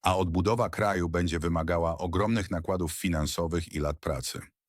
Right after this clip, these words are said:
Perspektywy powrotu do normalności są odległe, a psychologiczne skutki wojny dla ludności będą odczuwalne przez całe pokolenia. To wszystko wpływa na morale społeczeństwa,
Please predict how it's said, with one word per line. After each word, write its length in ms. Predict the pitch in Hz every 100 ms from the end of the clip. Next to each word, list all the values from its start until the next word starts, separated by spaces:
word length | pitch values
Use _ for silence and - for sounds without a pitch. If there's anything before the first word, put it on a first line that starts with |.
| - 85 92 85 80 73 - _ _
Perspektywy 600 | - 110 - 117 - 202
powrotu 420 | 180 113 117 123 107
do 100 | 95
normalności 680 | 92 87 85 90 90 -
są 200 | 80 80
odległe, 460 | 76 117 117 71 69 71 _ _ - -
a 120 | 101
psychologiczne 760 | - 113 117 107 123 180 165 127
skutki 400 | - 123 - 82
wojny 400 | 101 131 123 92
dla 160 | 87
ludności 680 | 85 82 107 117 - 78 78 - _ -
będą 380 | 92 139 139 127
odczuwalne 600 | 80 - 95 95 101 95
przez 240 | - 78
całe 280 | - 90 87
pokolenia. 560 | 78 76 76 65 64 69 _ _ _ _ _ _ _
To 140 | - 120
wszystko 360 | - 202 156
wpływa 320 | - 127 117
na 120 | 101 85
morale 340 | 85 92 90
społeczeństwa, 840 | - 87 80 95 92 85 95 92